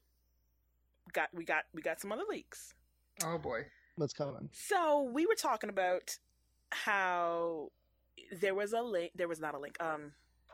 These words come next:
Speaker 1: it was a listing on Amazon, one of the Amazons, uh, talking about Psycho Ranger pack, right? And at the time, we didn't know whether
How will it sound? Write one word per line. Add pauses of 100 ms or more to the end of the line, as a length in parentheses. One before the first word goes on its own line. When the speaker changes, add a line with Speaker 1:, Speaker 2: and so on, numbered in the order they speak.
(300)
Speaker 1:
it
was
a
listing
on
Amazon,
one
of
the
Amazons, (580)
uh,
talking
about
Psycho
Ranger
pack, (280)
right? (440)
And
at
the
time,
we
didn't
know
whether